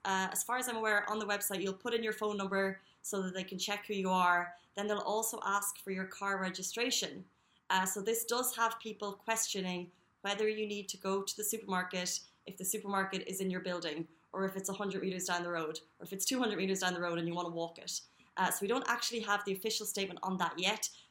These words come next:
but I think the key message in all of this is just stay home unless you absolutely need to. All of these rules are put in place, uh, to safeguard the public health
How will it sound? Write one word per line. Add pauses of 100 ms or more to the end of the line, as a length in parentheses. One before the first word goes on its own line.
but (420)
I
think
the
key
message
in (100)
all
of
this (320)
is
just
stay
home
unless
you
absolutely
need
to. (420)
All
of
these
rules
are
put
in
place,
uh,
to
safeguard
the
public
health